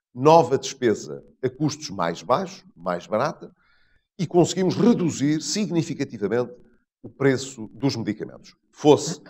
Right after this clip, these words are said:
eh, digamos, à custa das margens das farmácias, fosse dos produtores, como de resto qualquer deles, eh, eh, sabe e tem consciência plena. Nunca cortámos no Serviço Nacional de Saúde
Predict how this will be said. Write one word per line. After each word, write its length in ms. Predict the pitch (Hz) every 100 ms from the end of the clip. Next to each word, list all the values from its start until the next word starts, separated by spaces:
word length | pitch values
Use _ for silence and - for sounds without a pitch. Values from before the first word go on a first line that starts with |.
| -
eh, 280 | - - 78 -
digamos, 360 | 95 87 -
à 100 | 90
custa 480 | - 104 - 90 76
das 160 | 95 101
margens 340 | 92 78 76
das 120 | 90
farmácias, 480 | - 120 165 165 127
fosse 340 | - 151 - - _ -
dos 160 | 160
produtores, 420 | - 107 127 214
como 180 | 214 196
de 60 | 113
resto 340 | 120 160 - - _ _
qualquer 400 | 185 185 185 120
deles, 400 | 120 151 165 - - - _ -
eh, 40 | 113 107 104 98
eh, 40 | -
sabe 760 | - 147 135 147 135 143 123
e 80 | 113
tem 220 | 131 139
consciência 680 | 131 120 - 123 139 - 120
plena. 480 | - 123 107 78 - - _ _ _ _ _ _ _ _
Nunca 480 | - 165 233 208 131
cortámos 880 | 113 98 104 85 90 127 202 - -
no 280 | 104 139 185
Serviço 580 | - 120 104 208 - 143
Nacional 540 | 127 - 104 131 143
de 80 | -
Saúde 580 | 135 90 78 98 151